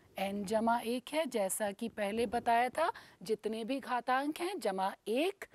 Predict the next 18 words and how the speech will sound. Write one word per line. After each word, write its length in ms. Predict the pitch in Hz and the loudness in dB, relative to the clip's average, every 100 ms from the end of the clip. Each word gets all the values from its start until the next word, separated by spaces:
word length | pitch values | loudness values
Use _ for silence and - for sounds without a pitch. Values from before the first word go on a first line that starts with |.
| - | -2
कुल 140 | - 214 | 2 4
पदों 360 | - 202 240 | 6 6 4
की 160 | 254 277 | 2 0
संख्या 440 | 269 269 269 349 622 - - - - | 0 0 2 4 4 0 -20 -16 -6
यानी 260 | 202 254 466 | -2 -2 -2
घातांक 500 | 208 190 190 190 190 | 0 0 0 -2 -4
से 200 | - 392 - _ _ | -2 0 0 _ _
एक 300 | 202 294 - - _ | -4 -4 -4 -12 _
अधिक 360 | 180 165 180 - | -8 -6 -8 -10
है। 240 | 160 147 _ - _ - | -12 -12 _ -20 _ -8
तो 80 | 190 | -6
चलिए 520 | - 208 214 277 440 - _ 208 | -4 -4 0 0 -2 -6 _ 0
बढ़ते 340 | 196 196 254 | 0 2 -2
हैं 180 | 247 247 | 0 -4
सारांश 560 | - 202 190 196 214 | -2 0 0 -2 -4
की 240 | - 269 269 | -4 2 6
ओर। 200 | 294 427 - _ _ _ _ _ _ - - - - - _ _ _ _ _ _ | 8 6 2 _ _ _ _ _ _ -20 -20 -20 -20 -20 _ _ _ _ _ _
प्रसार 480 | - 262 - 254 311 | 4 6 8 8 8